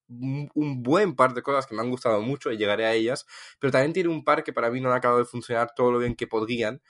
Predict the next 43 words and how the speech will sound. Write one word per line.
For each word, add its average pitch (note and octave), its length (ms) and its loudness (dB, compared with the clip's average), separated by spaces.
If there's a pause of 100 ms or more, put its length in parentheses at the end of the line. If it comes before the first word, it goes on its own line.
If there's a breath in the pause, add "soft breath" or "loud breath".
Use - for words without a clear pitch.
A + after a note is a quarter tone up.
(360 soft breath)
y B2+ 200 0
que A#2+ 240 4
son C3+ 260 0
lo C3+ 140 2
que, A#2+ 260 2 (400)
lo, A#2+ 160 -2
los A#2+ 160 -6
que - 80 -14
me A#2+ 80 -2
han A#2 40 0
acabado B2+ 600 2
dejando A#2+ 380 -2
con A#2+ 100 0
un A2+ 140 -4
regusto A#2+ 320 -2
un A#2 80 -10
poco A#2 180 -4
amargo A2+ 300 2
en A2+ 60 2
la G#2+ 100 4
boca. A2+ 320 -2 (280 soft breath)
Y C3+ 140 0
hablaré C3+ 320 4
primero D#3 560 2
de B2+ 120 -2
estos C3 180 -6
detalles B2 320 -2
negativos A#2+ 400 -2
para G#2+ 180 2
luego A#2 240 2
centrarme B2+ 560 -4
en A2+ 100 -4
lo A2 80 0
que A2+ 100 -10
me A2+ 60 0
ha A2+ 40 2
gustado A#2 400 0
y B2+ 40 2
hacer A2 160 -4
una A#2 120 -6
especie A2+ 320 -8
de G#2+ 180 0
conclusión, G#2+ 600 -8